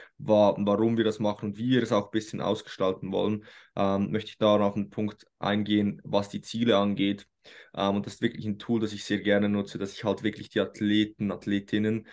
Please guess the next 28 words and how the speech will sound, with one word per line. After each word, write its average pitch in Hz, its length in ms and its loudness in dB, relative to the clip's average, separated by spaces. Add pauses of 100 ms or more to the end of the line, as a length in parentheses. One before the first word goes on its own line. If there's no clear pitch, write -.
(160)
ganz 95 240 -6
wichtig, 101 360 -4
wir 90 140 -6
haben 95 160 -4
auch 95 140 -6
wirklich 98 260 -6
viele 95 220 -4
Athletinnen, 95 640 -6 (280)
ähm, 92 200 -4
bei 92 160 0
uns 98 200 -4
im 98 120 -12
Team, 101 260 -2
nicht, 95 200 -8
dass - 120 -10
wir 95 60 -6
hier 92 260 -4
immer 92 160 -8
Athleten 98 560 -4
ansprechen, 87 560 -8
weil 87 140 -6
es - 100 -16
geht - 200 -10
hier 85 120 -10
wirklich 90 340 -12
auch 92 220 -2
um 104 200 -2
Athletinnen, 101 640 -2